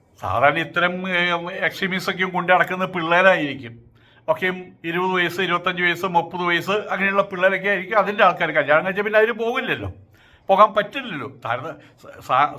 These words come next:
സാ-, സാധാരണയായിട്ടാണ് ഞാൻ പറയുന്നത്. പക്ഷെ ഇതിന് വരുന്നത് മുഴുവൻ അമ്പത്, അമ്പത്തഞ്ച്, അറുപത്, അറുപത്തഞ്ച് വയസ്സുള്ള ആൾക്കാരാണ്. ഇന്നലെ വരെ അവരുടെ ഭാഗത്തുനിന്ന് ഒരു കേസോ അല്ലെങ്കിൽ ഈ തീവ്രവാദ സ്വഭാവമുള്ള പ്രവർത്തനമോ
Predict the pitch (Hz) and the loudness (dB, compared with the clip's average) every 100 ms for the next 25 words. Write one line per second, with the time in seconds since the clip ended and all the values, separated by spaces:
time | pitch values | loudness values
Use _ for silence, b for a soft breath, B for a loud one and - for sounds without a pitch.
0 | 139 139 - - - - - 120 - 123 | -2 -2 -4 -14 -18 -18 -16 -18 -2 2
1 | 147 190 233 240 240 262 214 160 131 120 | 4 4 4 -2 -2 -2 -2 -2 -6 -10
2 | 98 - - _ b b b b b b | -14 -16 -20 _ b b b b b b
3 | 220 233 226 269 302 294 254 277 269 220 | -6 -4 -2 0 2 2 -2 -4 -6 -4
4 | 226 208 240 240 240 - 180 196 196 208 | -6 -2 -2 -2 -6 0 0 2 2 4
5 | 214 208 175 185 185 190 185 196 - 165 | 4 2 0 0 -2 -2 -2 -2 4 4
6 | 180 185 190 196 170 185 196 196 208 196 | 4 0 -2 0 0 -2 -4 -2 -2 0
7 | 220 196 196 214 214 214 208 202 _ _ | 2 2 2 2 2 0 -4 -12 _ _
8 | _ b b b b 160 190 226 269 262 | _ b b b b -4 -2 2 4 4
9 | 262 262 254 233 233 220 190 214 220 220 | 2 2 2 2 0 0 4 4 2 -6
10 | 254 214 214 196 202 202 226 226 - _ | -2 -2 2 2 2 0 0 0 -4 _
11 | 185 185 202 202 196 190 190 214 208 208 | -2 0 -2 -4 -6 -2 2 6 6 6
12 | 202 196 196 196 190 180 175 175 196 | -2 -2 0 0 -2 -2 -4 -4 -2